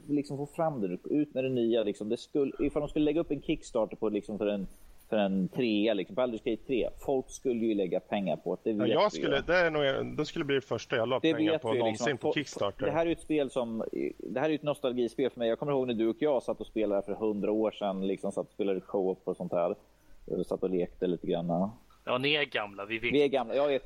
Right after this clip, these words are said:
Speaker 1: Men det är ett sånt här, det är ett sånt här spel som man skulle kunna lägga pengar på, på Kickstarter och veta liksom att det här kommer jag tycka om, liksom, för jag vet vad, vad, vad som komma skall i så fall.
Speaker 2: Ja, mycket hänger ju på vilka som ligger bakom också.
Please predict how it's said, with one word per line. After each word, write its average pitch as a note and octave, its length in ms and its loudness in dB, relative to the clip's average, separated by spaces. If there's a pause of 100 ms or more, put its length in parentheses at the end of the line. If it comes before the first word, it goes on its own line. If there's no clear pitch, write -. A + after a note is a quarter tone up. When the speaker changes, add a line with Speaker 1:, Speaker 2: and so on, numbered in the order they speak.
(120)
Speaker 1:
Men - 140 0
det F3 60 2
är - 40 4
ett - 60 -2
sånt F#3 120 0
här, F#3 180 2
det G3 60 2
är G#3+ 40 4
ett A3+ 80 0
sånt G#3+ 120 -4
här G#3 100 2
spel F3+ 220 0
som F3 80 -8
man E3 100 0
skulle E3+ 280 0
kunna F3+ 180 -2
lägga C#3 240 2
pengar C#3 260 -4
på, A#2+ 140 -2
på - 180 -14
Kickstarter A#2 480 -2
och G#2+ 80 -2
veta A2+ 220 0
liksom A#2 220 -2
att G#2 100 0 (120)
det A#2 120 0
här A#2+ 120 0
kommer A2 220 -4
jag G2+ 100 0
tycka A2+ 160 -4
om, A2+ 140 0
liksom, F#2 180 -4
för G2+ 100 -4
jag A2 80 2
vet A#2+ 220 0
vad, G2+ 300 2
vad, F#2+ 340 0
vad G2 280 -2
som G2 120 -12
komma F#2+ 340 -4
skall G#2 280 0
i A1+ 80 -4
så - 200 -4
fall. D#2 280 -4 (480)
Speaker 2:
Ja, A#2 60 -4
mycket B2+ 380 0
hänger C3 260 2
ju A2 80 2
på A#2 160 -2
vilka G#2+ 260 -2
som A2 120 -6
ligger G#2 140 0
bakom G#2 380 -2
också. G2+ 240 -4